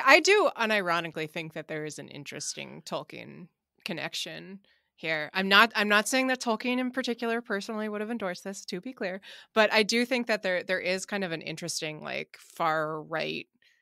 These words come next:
swords and sorcery fantasy nexus happening here. Um, there's also someone, I can't think who it was, wrote a little piece about how Meloni, I'm not sure if she still does this, but used to retweet a lot of anime art that people made of her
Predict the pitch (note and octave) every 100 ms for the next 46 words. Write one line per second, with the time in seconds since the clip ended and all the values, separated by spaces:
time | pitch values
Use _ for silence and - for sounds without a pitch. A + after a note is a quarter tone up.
0 | _ _ - - E3+ D#3 E3+ E3 D#3 E3
1 | D3+ - D3+ D3+ D#3 D3 C#3+ E3 - -
2 | - C#3 - - - - - - - -
3 | - E3+ - - - F#3 D#3+ D#3+ F#3 F3+
4 | F#3 G3+ F3+ - G#3 A3 A3 G3+ F#3+ A3
5 | G3 F3 E3 E3+ D#3 D3 D3+ D3+ - -
6 | - - _ F3 E3+ E3+ E3 D#3 D#3 D#3
7 | - E3+ D#3+ E3+ D#3 - - D#3 D#3+ D#3
8 | E3 D#3+ D#3+ D#3+ E3 D#3+ D#3+ D#3+ D#3 F#3
9 | - G#3+ - - C#3 D3+ F3+ F3 F#3 -
10 | - D#3 E3+ - F#3 D#3 D#3+ - F3 F3
11 | F3 E3 E3+ - C#3+ D3+ F#3+ A3 - A#3+
12 | C4+ - - _ _ _ B3 B3 B3 B3+
13 | B3 B3+ C4+ - C4+